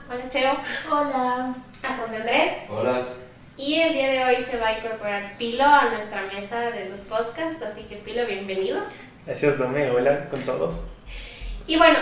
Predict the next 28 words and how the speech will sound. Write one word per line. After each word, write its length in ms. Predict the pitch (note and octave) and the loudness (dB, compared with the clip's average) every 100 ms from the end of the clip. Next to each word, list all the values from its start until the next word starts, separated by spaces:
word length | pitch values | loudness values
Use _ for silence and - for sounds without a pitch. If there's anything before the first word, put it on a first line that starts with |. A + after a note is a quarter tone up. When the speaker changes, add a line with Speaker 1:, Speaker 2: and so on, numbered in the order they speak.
| - - | 0 -2
Speaker 1:
eh, 320 | C4 B3+ A#3+ | 2 4 4
como 140 | D#4 D#4 | 2 2
ustedes 300 | F#4 F#4+ E4 | 4 6 6
saben, 400 | D#4+ E4 E4+ C#4 | 6 6 6 4
Al 80 | |
Fin 220 | C4+ C#4+ C#4 | 2 0 4
Solas 520 | C4+ C#4 C#4 C#4 A#3 | 4 6 6 4 0
es 140 | A#3+ | -2
un 360 | B3 A#3+ A#3 A3+ | 0 0 -2 0
podcast, 540 | A#3+ A#3+ B3 A#3+ A#3+ - - | -2 0 0 0 -2 -8 -14
eh, 160 | G#3+ G#3 | -14 -12
y 40 | G#3+ | -10
un 100 | A3 | -8
espacio 480 | A3 A3 A3 A#3+ | -4 2 2 2
en 60 | A#3 | -4
donde 180 | A3 G#3 | -2 -4
tratamos 580 | G#3 G#3 A3 A3 A3+ - | -4 -4 -4 -4 -6 2
todo 280 | C4+ C#4+ C4+ | 6 6 6
lo 160 | A#3+ | 2
que 60 | - | -2
son 200 | A3 G#3+ | -10 -8
temas 400 | G#3 G#3+ A3 G#3 | -6 -4 -4 -6
referidos 460 | G3+ G3+ G3+ G#3 | -10 -8 -6 -6
a 100 | A3+ | -4
derechos 380 | G3+ G3+ G3+ - | -2 -2 -4 -6
sexuales 520 | - A#3 C4 A#3 A#3+ | -8 -6 0 2 2
y 60 | A#3+ | 0
reproductivos, 880 | A#3 A3+ A#3 A#3+ - D4+ D#4 D4+ | -4 -2 0 0 0 2 2 2